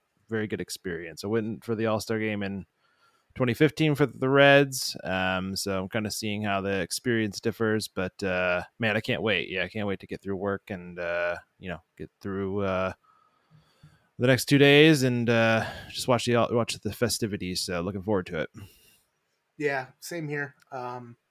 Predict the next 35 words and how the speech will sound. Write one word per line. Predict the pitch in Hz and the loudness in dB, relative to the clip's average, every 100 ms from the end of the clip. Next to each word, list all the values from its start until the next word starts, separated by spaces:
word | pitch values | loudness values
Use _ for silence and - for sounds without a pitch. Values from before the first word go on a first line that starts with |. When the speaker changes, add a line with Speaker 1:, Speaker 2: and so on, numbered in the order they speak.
| _ _ _ | _ _ _
Speaker 2:
it's | - | -20
gonna | - 160 | -6 -4
be | 147 | -4
my | 147 151 151 | -2 -2 -2
first | 175 156 - | -4 -6 -6
All-Star | 165 160 - 165 | -6 -6 -4 -4
game, | 151 156 151 151 151 _ _ _ _ | -2 -2 0 -2 -8 _ _ _ _
and, | 135 135 131 131 127 127 - _ _ _ _ _ _ 135 | -6 -4 -4 -6 -8 -12 -18 _ _ _ _ _ _ -18
um, | 127 123 120 120 _ _ | -14 -14 -16 -20 _ _
I | 135 127 - _ _ | -10 -10 -12 _ _
don't | 151 139 | -4 -4
think | 151 143 | -8 -6
I'd | 135 | -2
have | 143 143 | -2 -2
it | 143 | -6
any | 147 147 | -6 -4
other | 143 139 | -2 -2
way, | 139 147 143 135 _ _ _ _ _ _ 143 | -2 0 0 -2 _ _ _ _ _ _ -6
being | 160 160 151 151 - - | 0 2 2 -2 -8 -4
with | 160 151 - | -2 -2 -2
two | 185 | 0
of | 175 | 2
my | 165 | 2
best | 156 160 | 2 -2
friends, | - 170 175 175 - - | -2 -2 -2 -6 -12 -10
with | 151 - | -10 -4
Bo | 156 156 160 151 | -2 0 0 0
and | 147 139 - _ _ _ _ _ | -4 -8 -14 _ _ _ _ _
friend | 208 202 | 2 4
of | 175 | 2
the | |
show, | - 190 190 | 2 2 2
Cody | 185 190 175 | 2 2 4
Essman. | 175 175 202 220 _ _ | 2 0 -4 -6 _ _
Um, | 151 143 143 139 | -8 -6 -6 -10